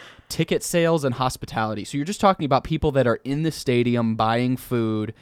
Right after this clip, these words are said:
staying near the area, five hundred million dollars. Yeah, crazy. Um, and so the total estimate is that Qatar has spent about, the, the,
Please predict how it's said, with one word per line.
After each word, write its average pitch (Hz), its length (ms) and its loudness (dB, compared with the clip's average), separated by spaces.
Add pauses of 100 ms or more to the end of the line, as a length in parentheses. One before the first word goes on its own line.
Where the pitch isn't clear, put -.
(120)
staying 127 480 0
near 127 160 2
the 113 180 0
area, 107 300 0
five 117 300 -2
hundred 110 220 -4
million 104 440 -6
dollars. - 460 -16 (760)
Yeah, 104 200 -2 (200)
crazy. 98 400 -2 (460)
Um, 127 400 2 (500)
and 135 160 0
so 135 160 4
the 120 160 2
total 160 440 0
estimate 147 520 -2
is 120 140 -4
that 120 180 -4
Qatar 120 520 0
has 120 140 -4
spent - 380 -4
about, 113 400 -2 (180)
the, 107 220 -8
the, 127 180 -2